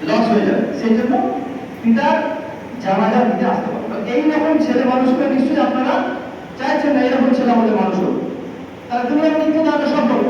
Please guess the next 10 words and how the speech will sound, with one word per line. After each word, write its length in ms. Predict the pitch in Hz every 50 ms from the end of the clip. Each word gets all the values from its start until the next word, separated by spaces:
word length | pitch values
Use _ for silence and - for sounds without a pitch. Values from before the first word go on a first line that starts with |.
| - - - - -
ব্যবসায়ী, 440 | - - - - - - - - - - - - - - - - - - -
বড় 200 | - 220 262 285
ডাক্তার, 500 | 294 285 285 277 262 262 254 240 240 226 - 202
বড় 200 | 208 233 247 269 285 285 277 269
ইঞ্জিনিয়ার, 420 | 254 247 247 233 226 233 240 240 - - - - - - - - - - -
বিশাল 240 | 277 269 294 320 285
পেশায় 340 | - 277 269 - 294 285 269 -
তারা 140 | 262 262
প্রতিষ্ঠিত 440 | 262 254 233 233 247 240 - 247 247
বিদেশে, 400 | 226 220 226 190 202 220 - -